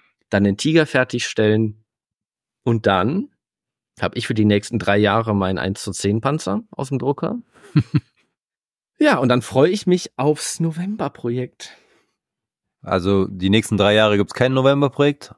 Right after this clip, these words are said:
Speaker 2: Und
Speaker 1: Doch,
Speaker 2: dann
Speaker 1: doch,
Speaker 2: erst wieder?
Speaker 1: das, das muss
Speaker 2: Okay.
Speaker 1: zusätzlich sein. Da wird dann alles angehalten und dann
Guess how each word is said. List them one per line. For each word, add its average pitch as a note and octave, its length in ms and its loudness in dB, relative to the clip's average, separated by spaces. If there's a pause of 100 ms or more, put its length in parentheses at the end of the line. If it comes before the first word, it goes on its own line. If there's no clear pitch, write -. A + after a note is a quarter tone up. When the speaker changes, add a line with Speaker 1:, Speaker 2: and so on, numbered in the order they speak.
Speaker 2:
Und - 80 -8
Speaker 1:
Doch, F#2 80 0
Speaker 2:
dann G#2+ 140 2
Speaker 1:
doch, C3 60 0
Speaker 2:
erst A#2 120 -4
wieder? A#2+ 80 2
Speaker 1:
das, A#2 240 -2
das A2+ 180 -2
muss C3 220 -6
Speaker 2:
Okay. F2+ 120 0
Speaker 1:
zusätzlich - 340 -4
sein. D2+ 320 -12 (240)
Da E2+ 280 -2
wird A#2+ 140 -6
dann G#2+ 140 -4
alles A#2 260 -4
angehalten C3 880 -2
und A2+ 220 -8
dann A2 360 -4